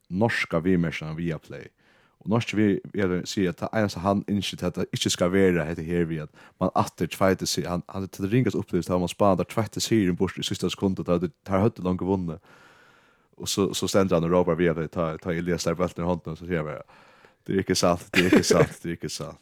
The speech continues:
Och det här han och helst han snackar om det här och, ja, ja, det här var, det här var, det här var nog, det är nog stort att lu-, lussa att tro om att det här akkurat. Helst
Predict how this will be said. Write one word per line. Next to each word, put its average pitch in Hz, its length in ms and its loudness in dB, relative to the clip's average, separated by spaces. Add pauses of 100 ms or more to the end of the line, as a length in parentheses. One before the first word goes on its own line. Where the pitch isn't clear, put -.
(300)
Och - 80 -18
det 98 80 0
här 95 80 6
han 101 220 4
och 92 100 4
helst 95 260 0
han 90 120 -4
snackar 90 300 -6
om 85 60 -8
det 87 80 -10
här 82 180 -10
och, 85 220 -14 (280)
ja, 87 220 -12
ja, 85 120 -14 (100)
det 101 60 -12
här 101 40 -10
var, 92 100 -8 (320)
det - 80 -6
här 117 80 6
var, 107 100 8
det - 80 -6
här 110 100 6
var 107 80 6
nog, 110 140 2 (140)
det 113 60 2
är 113 40 4
nog 123 140 2
stort - 240 0
att 98 60 0
lu-, 104 200 4
lussa 101 300 -2 (100)
att 107 140 0
tro 113 140 4
om 98 100 0
att 85 160 0
det 85 180 -6
här 80 380 -6
akkurat. - 300 -14 (720)
Helst 87 200 -4